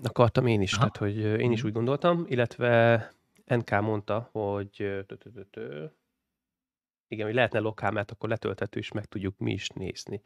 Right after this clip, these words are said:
Speaker 2: Így van, így
Speaker 1: És,
Speaker 2: van.
Speaker 1: ö, ez a videó felkerül majd YouTube-ra.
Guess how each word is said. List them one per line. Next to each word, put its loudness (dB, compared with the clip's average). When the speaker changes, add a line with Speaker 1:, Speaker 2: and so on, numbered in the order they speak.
Speaker 2:
Így -2
van, -6
így 0
Speaker 1:
És, 2
Speaker 2:
van. 2
Speaker 1:
ö, 2
ez 0
a 2
videó 6
felkerül 4
majd -2
YouTube-ra. 0